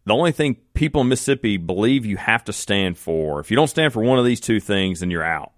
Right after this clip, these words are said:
You can't be a conservative. But to most people in Mississippi, what conservative means is you have two positions, pro-life, pro-gun.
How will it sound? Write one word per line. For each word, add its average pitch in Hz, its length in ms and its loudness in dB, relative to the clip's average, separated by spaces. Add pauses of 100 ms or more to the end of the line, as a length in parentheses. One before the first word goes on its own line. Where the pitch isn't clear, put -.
You - 60 -20
can't 120 280 2
be 101 100 4
a 95 60 2
conservative. 82 600 -2
But 95 160 -6 (260)
to 95 100 -8
most 123 320 2
people 110 220 -2
in 104 60 0
Mississippi, 98 440 -2
what 95 260 0
conservative 101 640 -2
means 98 720 0
is 95 280 -4
you 92 100 2
have 85 120 -4
two 123 180 0
positions, 98 720 -4 (380)
pro-life, 120 680 4 (240)
pro-gun. 95 600 2